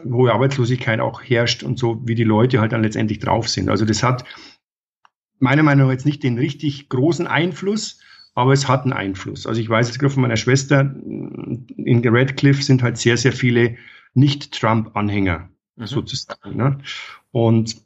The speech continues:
Speaker 1: das hat manchmal auch einen negativen Beigeschmack, sagen wir's mal so.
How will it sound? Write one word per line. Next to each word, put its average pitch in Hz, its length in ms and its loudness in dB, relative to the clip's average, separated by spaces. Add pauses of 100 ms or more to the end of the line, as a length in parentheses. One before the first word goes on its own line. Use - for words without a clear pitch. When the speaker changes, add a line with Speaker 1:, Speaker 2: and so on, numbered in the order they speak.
(580)
Speaker 1:
das 110 220 2
hat 120 480 -2 (1160)
manchmal 110 420 0
auch 107 200 0
einen 104 480 -2 (1200)
negativen 117 480 2
Beigeschmack, 95 540 -4
sagen 98 140 -6
wir's 95 120 -8
mal 95 100 -8
so. 95 300 -10